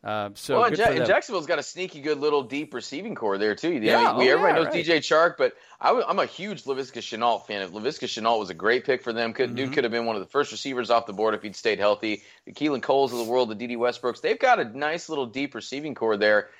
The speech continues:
Speaker 2: that they can do a little bit of damage with.
Speaker 1: Yeah, not a question. So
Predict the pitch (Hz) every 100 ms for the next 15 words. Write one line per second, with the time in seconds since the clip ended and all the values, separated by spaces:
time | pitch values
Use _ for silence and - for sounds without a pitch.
0 | _ 127 220 277 233 180 165 143 120 123
1 | 165 95 65 - _ _ _ _ 98 101
2 | 101 - 110 107 - 110 - 104 - _
3 | - _ - 214 202 160